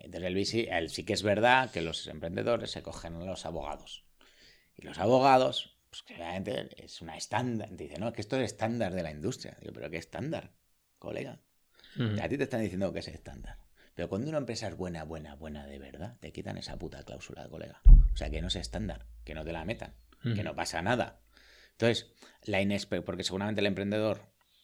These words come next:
Speaker 1: la primera vez que hace un deal, pues va más, mucho más perdido. Porque tu tercer deal,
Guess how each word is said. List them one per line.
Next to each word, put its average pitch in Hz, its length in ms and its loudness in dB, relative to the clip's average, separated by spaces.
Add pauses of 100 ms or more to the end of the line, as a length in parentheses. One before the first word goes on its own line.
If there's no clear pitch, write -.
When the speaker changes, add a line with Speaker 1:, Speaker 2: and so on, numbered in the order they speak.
Speaker 1:
la 82 180 -6
primera 92 320 -4
vez 101 160 -2
que - 100 -6
hace - 160 -6
un 95 120 -2
deal, 110 320 4 (240)
pues - 180 -14
va 80 80 -6
más, 85 160 -4
mucho 95 300 -2
más 78 160 -12
perdido. 82 420 -4
Porque 78 320 -6
tu 85 160 -4
tercer 101 460 2
deal, 117 380 6